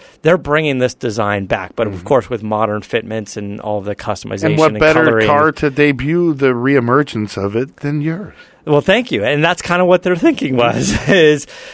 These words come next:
Speaker 1: they wanted something that kind of fit that era
Speaker 2: Mm-hmm.
Speaker 1: and, and a two thousand one E forty-six M three. And, of course, I've got it all modified with the brakes and the
Speaker 2: Mm-hmm.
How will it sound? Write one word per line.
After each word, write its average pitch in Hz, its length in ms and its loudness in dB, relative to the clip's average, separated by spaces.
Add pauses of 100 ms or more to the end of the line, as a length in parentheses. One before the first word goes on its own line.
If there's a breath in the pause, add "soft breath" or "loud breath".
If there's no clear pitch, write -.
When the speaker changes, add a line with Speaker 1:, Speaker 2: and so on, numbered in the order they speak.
(120)
Speaker 1:
they 170 160 4
wanted 170 440 2
something 131 540 2
that 117 200 2
kind 120 220 -2
of 113 80 0
fit 113 340 -2
that 110 300 0
era 101 240 -2
Speaker 2:
Mm-hmm. 127 320 0
Speaker 1:
and, 117 180 -2
and 117 140 -4
a 107 60 -4
two 135 240 -2
thousand 117 420 0
one 110 240 2
E 110 140 -4
forty-six 117 600 -2
M 120 180 -4
three. 101 400 -6
And, 107 80 -6
of - 100 -14
course, 110 260 -4
I've 104 120 -6
got 104 180 -4
it 107 80 -2
all 104 160 2
modified 104 540 -4
with 104 140 -12
the 110 100 -12
brakes 101 520 -10
and 104 80 -10
the 104 60 -8
Speaker 2:
Mm-hmm. 101 180 -10